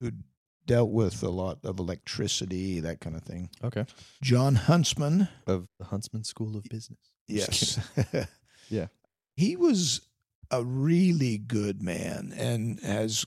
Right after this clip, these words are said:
Speaker 1: had quite an influence. He's not always that famous. He's famous locally.
Speaker 2: He is, yeah,
Speaker 1: You know,
Speaker 2: here in
Speaker 1: there's
Speaker 2: Utah.
Speaker 1: the Huntsman Institute in, in Utah and, uh,
Speaker 2: The
Speaker 1: and
Speaker 2: Huntsman Center,
Speaker 1: Yeah.
Speaker 2: the John M. Huntsman School of Business in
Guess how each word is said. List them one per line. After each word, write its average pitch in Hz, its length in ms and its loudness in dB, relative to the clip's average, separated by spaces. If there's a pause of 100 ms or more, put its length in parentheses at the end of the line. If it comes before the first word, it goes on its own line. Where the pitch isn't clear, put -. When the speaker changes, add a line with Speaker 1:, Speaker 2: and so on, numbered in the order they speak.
(120)
Speaker 1:
had 107 240 0
quite 110 240 2
an 98 120 0
influence. 90 580 -2
He's 117 200 -2
not 262 240 0
always 151 240 2
that 110 220 -2
famous. 107 560 -2
He's 107 180 0
famous 190 480 2
locally. 139 840 0 (200)
Speaker 2:
He 110 100 -2
is, 90 180 -6
yeah, 98 100 0
Speaker 1:
You 87 60 2
know, 110 60 0
Speaker 2:
here 98 80 2
in - 40 0
Speaker 1:
there's 131 220 0
Speaker 2:
Utah. 131 60 0
Speaker 1:
the 113 60 0
Huntsman 135 520 0
Institute 110 680 -2
in, 92 260 -2 (120)
in 90 120 -6
Utah 95 920 0
and, 87 420 -6
uh, 80 80 -4 (840)
Speaker 2:
The 113 60 -4
Speaker 1:
and 98 100 -2
Speaker 2:
Huntsman 92 340 -4
Center, 85 560 -6
Speaker 1:
Yeah. - 320 -6
Speaker 2:
the 87 60 -10
John 87 220 -4
M. 85 100 -6
Huntsman 92 320 -10
School 85 260 -6
of 85 140 -10
Business 82 400 -6
in 85 280 -8